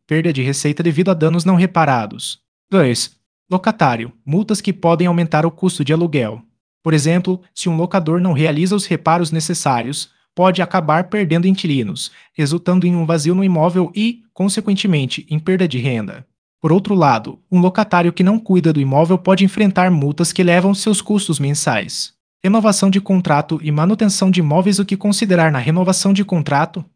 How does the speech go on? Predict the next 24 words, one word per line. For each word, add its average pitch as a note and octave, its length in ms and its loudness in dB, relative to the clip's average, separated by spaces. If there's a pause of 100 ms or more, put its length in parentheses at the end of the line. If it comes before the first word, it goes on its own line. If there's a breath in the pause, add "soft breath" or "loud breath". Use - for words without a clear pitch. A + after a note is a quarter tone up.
(220)
Quando F#3 180 2
você G3+ 240 0
chega G3 280 0
ao F#3 80 4
momento E3+ 340 2
da C3+ 140 0
renovação F3 580 0
do F3 80 0
contrato, D3+ 760 -2
é F3 120 -2
fundamental G#3 560 2
prestar F3 360 0
atenção F3+ 460 0
a E3+ 40 0
alguns E3 280 0
pontos D#3 400 -2
importantes. D#3 840 -4 (340)
Aqui G3 220 -4
estão A3 260 2
algumas E3 340 0
considerações F3+ 800 -2
que F#3+ 100 -8
podem D#3+ 360 0
ajudar. C#3+ 480 0